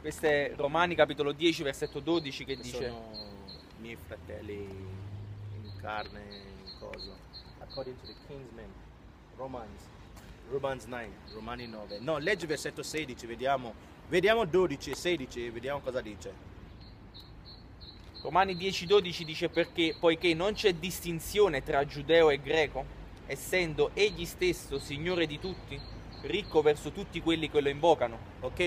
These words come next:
Speaker 2: lui dice che non c'è distinzione tra giudeo e greco, ok? Ma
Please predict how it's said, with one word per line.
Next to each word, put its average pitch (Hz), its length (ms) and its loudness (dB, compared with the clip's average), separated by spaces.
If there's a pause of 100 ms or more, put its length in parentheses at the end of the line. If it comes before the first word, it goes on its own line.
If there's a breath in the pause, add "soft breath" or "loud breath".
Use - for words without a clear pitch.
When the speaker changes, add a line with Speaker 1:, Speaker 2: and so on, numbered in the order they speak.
Speaker 2:
lui 190 220 2
dice 208 260 4
che 185 140 4
non 175 180 2
c'è 202 220 4
distinzione 185 1040 2
tra 175 260 6
giudeo 196 640 4
e 156 140 0
greco, 165 520 2 (340)
ok? 185 380 4 (380)
Ma 185 220 6